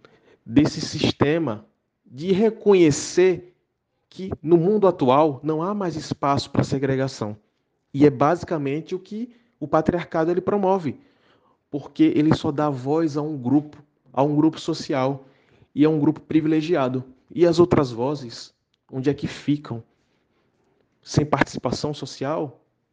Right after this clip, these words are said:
Entendem? Então, a masculinidade, ela deriva desse sistema social, né, que acaba também sendo um elemento indispensável pra que o homem se reconheça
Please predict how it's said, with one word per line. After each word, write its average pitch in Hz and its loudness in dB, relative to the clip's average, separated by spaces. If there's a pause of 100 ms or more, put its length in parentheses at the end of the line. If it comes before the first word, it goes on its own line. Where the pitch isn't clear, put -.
(360)
Entendem? 135 -2 (800)
Então, 127 -2
a 156 0
masculinidade, 151 2
ela 139 2
deriva 147 2
desse 127 -10
sistema 123 -4
social, 107 -8 (640)
né, 123 2
que 135 -2
acaba 156 2
também 147 0
sendo 143 -2 (480)
um 139 2
elemento 143 2 (300)
indispensável 160 -2 (280)
pra 135 0
que 143 -8
o 147 4
homem 147 2
se 143 -6
reconheça 147 -2